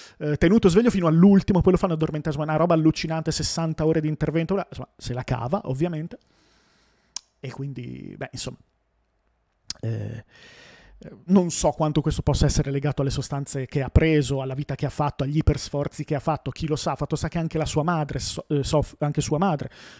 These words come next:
eh, soffre da un punto di vista cardiaco, quindi, boh. Mm. Ehm, e cosa succede? Lui, dopo tutta la sua parabola di grandi successi come intrattenitore, entra in politica.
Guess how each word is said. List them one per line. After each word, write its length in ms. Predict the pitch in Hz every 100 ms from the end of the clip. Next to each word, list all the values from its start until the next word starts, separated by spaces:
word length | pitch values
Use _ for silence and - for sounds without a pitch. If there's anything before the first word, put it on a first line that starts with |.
| -
eh, 80 | 143
soffre 1000 | 156 143 139 131 123 120 120 120 123 127 127
da 120 | 143
un 60 |
punto 180 | 139 156
di 20 |
vista 160 | 147 -
cardiaco, 460 | - 143 131 123 127
quindi, 180 | 127
boh. 100 | 123 - - - _ _ _ _ -
Mm. 60 | 170 - _ _ _ _ _ _ _ _ - _ _ _ _ _ _ _ _ _ _ _
Ehm, 420 | - 160 151 143 - _ _ _ _ _ _ _ _ _ -
e 100 | 226
cosa 220 | 285 254
succede? 520 | - 214 - 143 156
Lui, 240 | 254 240 - - - - - _ _
dopo 280 | - 175 180
tutta 220 | 180 214
la 80 | 160
sua 140 | - 151
parabola 380 | 160 156 151
di 80 | 143
grandi 260 | 147 156 156
successi 600 | - - 165 147 - 139
come 320 | 156 139 131 _ - _ _
intrattenitore, 840 | 190 196 - 226 294 330 196 202 -
entra 320 | 240 285 196
in 140 | 156
politica. 600 | - 156 220 - - -